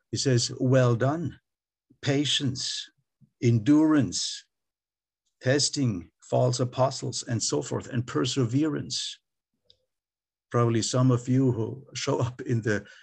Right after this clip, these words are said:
Global Watch International Prayer Room every day, there's a lot of perseverance. And the Lord says, "Well done, sister. Well done, brother." You take your time, right? You use your time to pray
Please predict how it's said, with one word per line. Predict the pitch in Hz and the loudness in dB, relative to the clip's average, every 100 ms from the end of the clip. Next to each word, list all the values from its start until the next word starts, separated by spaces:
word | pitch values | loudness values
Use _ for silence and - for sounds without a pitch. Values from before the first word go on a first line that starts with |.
| _ | _
Global | 120 123 120 | 0 2 2
Watch | 117 120 123 - - | 2 0 0 -4 -4
International | 127 113 113 117 120 - | -2 -2 0 0 -2 -6
Prayer | - 120 127 | -4 0 2
Room | 120 113 | 2 0
every | 127 127 131 | 0 2 4
day, | 123 139 160 139 | 2 0 0 -2
there's | 110 120 - | 0 0 0
a | 120 | 2
lot | 123 | 2
of | 123 120 | 2 -2
perseverance. | - 127 - 113 120 147 165 - - - - | 0 0 2 0 0 0 -2 -6 -8 -10 -6
And | 120 | -2
the | 123 | 0
Lord | 123 120 - | 2 2 0
says, | 127 113 - - | -2 -2 -4 -4
"Well | 123 123 120 | 0 2 2
done, | 135 147 | 0 -2
sister. | 131 139 123 - | -4 -4 -4 -6
Well | 117 123 127 | 0 2 2
done, | 135 151 | 0 -4
brother." | 139 131 135 123 _ _ _ _ _ _ _ _ _ - | -6 -8 -10 -16 _ _ _ _ _ _ _ _ _ -10
You | - | -6
take | - 139 | 0 2
your | 135 123 | 2 0
time, | - 135 143 156 117 98 | 0 0 0 0 -2 -4
right? | 120 110 123 | -10 -10 -2
You | 123 | -2
use | 110 135 160 165 | 4 4 4 2
your | 131 117 | -2 -4
time | - 120 113 120 127 | -4 -2 0 0 0
to | 110 | -4
pray | - - 123 76 123 | -6 -2 -2 -2 -8